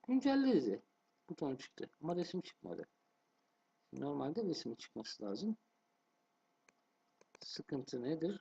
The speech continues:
Onu göreceğiz. Evet arkadaşlar. E, kaldığımız yerden devam ediyorum. Hatamızda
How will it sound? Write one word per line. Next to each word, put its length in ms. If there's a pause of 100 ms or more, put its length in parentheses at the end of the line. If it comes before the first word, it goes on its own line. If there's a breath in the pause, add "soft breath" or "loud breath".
Onu 280
göreceğiz. 640 (2750)
Evet 200
arkadaşlar. 580 (580)
E, 380
kaldığımız 440
yerden 220
devam 280
ediyorum. 340 (100)
Hatamızda 680